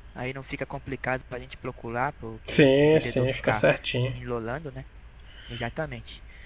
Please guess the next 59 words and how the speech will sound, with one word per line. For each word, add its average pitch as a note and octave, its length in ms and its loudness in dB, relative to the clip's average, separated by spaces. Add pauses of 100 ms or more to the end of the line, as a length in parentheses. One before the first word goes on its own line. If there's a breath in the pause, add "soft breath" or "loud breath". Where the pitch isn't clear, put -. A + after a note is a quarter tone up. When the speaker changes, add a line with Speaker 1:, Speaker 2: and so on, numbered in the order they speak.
(300 soft breath)
Speaker 1:
E, D#3 880 -6 (340)
bom, G3+ 200 6 (260)
já D3+ 140 2
fizemos E3+ 440 0
boas D#3 460 6
vendas D3+ 440 2
já, D#3 320 4
alguns, D3+ 440 -6
alguns D3+ 220 -8
financiamentos D3+ 720 -2
também, C3 500 -4
tá F#3+ 140 0
saindo G#3 260 -4
a A3 60 2
grana A3 280 -2
aí. F3 200 -4 (560 soft breath)
É, B2+ 380 0
no C#3 60 -10
final D3 220 -4
de D#3 80 -2
semana E3 320 -4
eu F3 40 -2
vou F3+ 120 0
te - 80 -12
entregar E3 560 4
a D3+ 40 0
parte D3 360 0
tua D#3 320 -2
e F3+ 140 0
a D3+ 140 6
tua C#3 160 -6
parte D3 340 -2
é F3 40 -4
do, E3+ 240 -6
do E3+ 280 -8
seu E3+ 160 -6
Zeblo. D3 360 -8
Speaker 2:
Ah, D3+ 320 12
não, F3 200 12
tranquilo, D#3+ 400 10
tranquilo. D#3 360 8
É, G3+ 220 12
isso F#3 120 8
que - 60 12
eu G#3+ 40 12
ia G#3 60 12
falar G3 180 12
com G3 80 8
você, F3+ 420 12
que E3 120 8
eu, C#3 260 12
eu, C#3+ 560 6
você C3 140 -2
só D3 200 10
quer D3+ 140 12
botar D3 240 12
no C#3+ 80 10
baú, C#3+ 340 12
né? G3 180 8